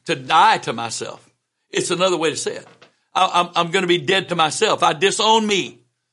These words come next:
I have no more ownership of me. Well, if I don't own me, who does? <laughs> We are not our own. So we've been bought with a price.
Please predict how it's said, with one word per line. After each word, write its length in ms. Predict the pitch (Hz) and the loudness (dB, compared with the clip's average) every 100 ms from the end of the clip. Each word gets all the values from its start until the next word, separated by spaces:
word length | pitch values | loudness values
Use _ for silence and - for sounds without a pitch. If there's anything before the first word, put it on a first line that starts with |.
| _ _ _ _ | _ _ _ _
I 80 | 185 | -2
have 100 | 185 | 2
no 140 | 233 | 4
more 160 | 247 226 | 4 4
ownership 440 | 208 214 196 247 - | 6 4 4 0 -4
of 80 | |
me. 180 | 135 135 | -4 -4
Well, 160 | 123 151 | 0 0
if 120 | 135 | 4
I 120 | 233 | 4
don't 200 | 269 196 | 4 2
own 220 | 147 143 | 0 -2
me, 120 | 160 165 | 0 0
who 160 | 180 | 2
does? 480 | 196 180 - - - _ _ _ _ _ _ _ _ | 2 0 -2 -10 -14 _ _ _ _ _ _ _ _
<laughs> 60 | 151 123 - _ _ _ _ _ _ _ _ _ _ _ _ _ _ _ _ _ _ _ | -8 -8 -10 _ _ _ _ _ _ _ _ _ _ _ _ _ _ _ _ _ _ _
We 140 | 139 147 | -2 0
are 60 | |
not 200 | 135 156 | 2 2
our 120 | 165 | 2
own. 300 | 160 160 - | 0 -4 -8
So 160 | - 120 | -14 -6
we've 100 | 117 | -4
been 200 | 123 117 | -4 -2
bought 200 | 135 127 | 0 0
with 120 | 117 | -4
a 40 | 117 | -10
price. 580 | 156 151 - - - | -10 -10 -12 -14 -14